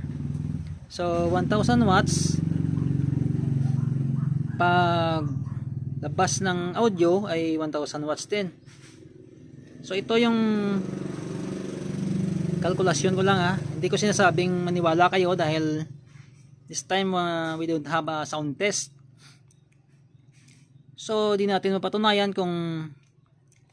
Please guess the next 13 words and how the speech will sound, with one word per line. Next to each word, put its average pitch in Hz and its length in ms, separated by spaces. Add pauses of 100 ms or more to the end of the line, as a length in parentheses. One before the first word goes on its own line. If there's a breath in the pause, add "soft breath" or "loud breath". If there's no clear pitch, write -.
(840)
totoo 143 320
nga 156 160
ba 185 160
ito 165 240
dahil 151 240
wala, 147 240
wala 147 160
tayong 147 320
sound 190 240
test 160 240
sa 170 80
ngayon 156 320
dahil 143 400